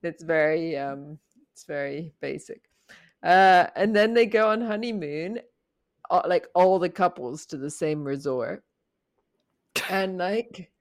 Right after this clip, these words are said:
Speaker 1: when they, when they, uh, um, conjugated their engagement, um,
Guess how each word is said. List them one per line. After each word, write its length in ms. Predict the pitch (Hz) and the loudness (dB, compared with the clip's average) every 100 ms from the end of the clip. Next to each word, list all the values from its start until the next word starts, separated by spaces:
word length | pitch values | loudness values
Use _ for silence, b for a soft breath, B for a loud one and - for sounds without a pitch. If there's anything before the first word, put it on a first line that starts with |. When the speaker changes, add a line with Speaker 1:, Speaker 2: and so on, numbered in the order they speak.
| - | -12
Speaker 1:
when 380 | 170 196 220 208 | -2 0 0 2
they, 340 | 208 107 - _ _ b b b _ - | 0 0 -8 _ _ b b b _ -6
when 260 | 196 208 | -4 -2
they, 220 | 208 196 | 0 2
uh, 1040 | 180 180 175 175 175 175 170 180 165 160 165 | 4 6 6 6 6 4 4 2 2 0 -2
um, 260 | 165 160 175 - _ _ - | -4 -10 -14 -18 _ _ -20
conjugated 1080 | - 208 208 208 196 156 147 156 180 214 - - | -18 -10 -6 -6 -8 -10 -8 -6 -6 -8 -12 -8
their 580 | 175 170 160 165 170 214 _ - | -4 -2 0 -2 -4 -10 _ -12
engagement, 760 | 180 165 165 160 - - 165 190 - - _ _ _ _ _ _ _ _ - | -6 0 0 0 -6 -8 -8 -8 -14 -20 _ _ _ _ _ _ _ _ 0
um, 400 | 180 185 180 | 2 2 0